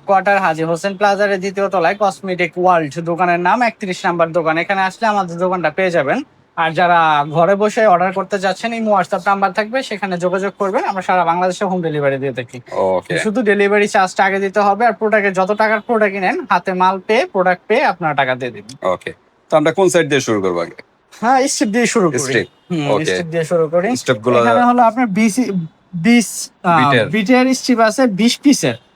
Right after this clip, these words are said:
Speaker 2: আচ্ছা।
Speaker 1: ঠিক আছে, এটা আবার আট পিসেরও হয়, ছোটটা,
Speaker 2: আহা।
Speaker 1: এটা, উম, আপাতত শেষ।
Speaker 2: এটা কি only পায়ের জন্য?
Speaker 1: না, না, এটা হাত, পায়ের সব জায়গায়
Speaker 2: সব জায়গায় ইউজ করতে
Speaker 1: যে
Speaker 2: পারবে।
Speaker 1: এসব
Speaker 2: আচ্ছা।
Speaker 1: সব জায়গায় ইউজ করা যায়। এখানে আপনার
Speaker 2: এখানে
Speaker 1: বিশ
Speaker 2: দশটা আছে,
Speaker 1: দশটা?
Speaker 2: একটার সাথে দুইটা,
Speaker 1: একটার
Speaker 2: নাকি?
Speaker 1: সাথে দুইটা আর কি।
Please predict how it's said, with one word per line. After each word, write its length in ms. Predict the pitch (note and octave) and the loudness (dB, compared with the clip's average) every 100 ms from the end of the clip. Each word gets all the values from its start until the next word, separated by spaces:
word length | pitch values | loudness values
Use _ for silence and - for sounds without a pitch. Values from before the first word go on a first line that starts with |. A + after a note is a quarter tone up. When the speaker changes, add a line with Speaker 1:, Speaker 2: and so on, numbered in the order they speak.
| _ | _
Speaker 2:
আচ্ছা। 280 | - - - | -4 -2 0
Speaker 1:
ঠিক 120 | B3+ | 2
আছে, 160 | D4+ A#3+ | 2 2
এটা 300 | A3+ A#3 A3+ | 2 2 2
আবার 180 | A3+ | 2
আট 160 | A#3+ A#3+ - | 0 0 0
পিসেরও 340 | C#4 B3 A3 | 0 2 2
হয়, 240 | G3+ G3+ F4+ | 4 4 2
ছোটটা, 420 | - A3 A3 G3 | 0 0 2 2
Speaker 2:
আহা। 220 | A#3+ F#4+ | 2 0
Speaker 1:
এটা, 160 | F#3+ G3 F#3 F3 E3+ E3+ | 0 2 4 4 4 2
উম, 140 | F3 | 0
আপাতত 440 | F3 F#3 G3 F#3+ | 0 0 0 0
শেষ। 340 | F#3+ F3+ G#3 - | -2 0 0 0
Speaker 2:
এটা 100 | E3 | 0
কি 100 | F3+ | 2
only 380 | D3+ D3+ D#3 D3 | 2 4 2 2
পায়ের 260 | D3+ C#3+ C3 | 2 2 0
জন্য? 380 | D3+ D#3 G2+ F2+ A#3+ | -2 0 0 0 0
Speaker 1:
না, 140 | D4 | 2
না, 160 | C#4+ A#3 | 2 2
এটা 220 | A#3+ A#3 G#3+ F#3+ | 2 4 4 2
হাত, 260 | F#3+ F#3+ - | 2 0 0
পায়ের 280 | A3 G3 F#3 | 2 2 0
সব 260 | - F3 D#3 | 0 -2 -2
জায়গায় 300 | D3 C#3+ C3 | 0 2 2
Speaker 2:
সব 140 | A#2+ | 2
জায়গায় 220 | B2+ A#2+ | 2 0
ইউজ 140 | G#2+ - | -2 -6
করতে 260 | - - | -4 0
Speaker 1:
যে 180 | A3+ A#3 | 2 2
Speaker 2:
পারবে। 220 | G#3 G#3+ | 2 0
Speaker 1:
এসব 180 | G#3 B3 | 2 0
Speaker 2:
আচ্ছা। 180 | F#3+ G#3+ | 0 2
Speaker 1:
সব 160 | G#3 | 2
জায়গায় 240 | F3+ G#3 G3 | 2 2 2
ইউজ 200 | E3 E3 | 0 0
করা 280 | E3+ C#3 B2 | 2 2 2
যায়। 180 | B2+ | 0
এখানে 220 | D#3+ F#3 F#3 | 0 2 2
আপনার 280 | F#3+ B3 | 2 2
Speaker 2:
এখানে 160 | C4+ D3+ | 2 2
Speaker 1:
বিশ 60 | B2+ | 4
Speaker 2:
দশটা 380 | D3+ D3 E3+ | 2 2 2
আছে, 200 | E3 D3+ | 2 2
Speaker 1:
দশটা? 140 | G3 G#3 | 2 2
Speaker 2:
একটার 300 | D3 - D#3 | 2 2 0
সাথে 240 | F3+ D#3+ | 2 0
দুইটা, 120 | E3+ | 2
Speaker 1:
একটার 280 | B3+ B2 - | 2 2 2
Speaker 2:
নাকি? 120 | D#4 | 2
Speaker 1:
সাথে 120 | - C4+ | 2 2
দুইটা 320 | D4 G3+ E3 | 2 4 2
আর 60 | |
কি। 220 | C3+ - | 0 -6